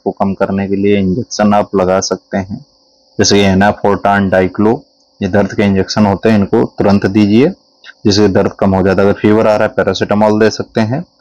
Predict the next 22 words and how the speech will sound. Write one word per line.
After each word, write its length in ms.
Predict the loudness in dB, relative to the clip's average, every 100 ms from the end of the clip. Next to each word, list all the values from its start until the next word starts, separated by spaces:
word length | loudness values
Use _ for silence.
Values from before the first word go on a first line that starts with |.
| _ -2
और 120 | -2 0
pentaf 360 | 0 2 2 2
वगैरह 340 | 0 0 0
भी 140 | -2
साथ 280 | -2 -2 -4
में 120 | -6 -4
दे 120 | -4
सकते 340 | -4 -8 -10 -14
हैं। 120 | -14 _ _ _ _ -20 -4
तो 200 | 2 2
इतना 300 | 2 0 0
treatment 500 | 0 0 0 2 2
आपको 320 | 0 0 -2 0
देना 360 | 2 2 2 2
है। 180 | 0 0 -2 -14 -20 -20 -20 -20 -4
अगर 220 | 0 4 2
इतना 320 | 2 2 2
treatment 640 | 0 0 0 0 2 2 0
देने 240 | 0 0
के 80 | -2 -2
बाद 260 | 0 0 0
भी 180 | -4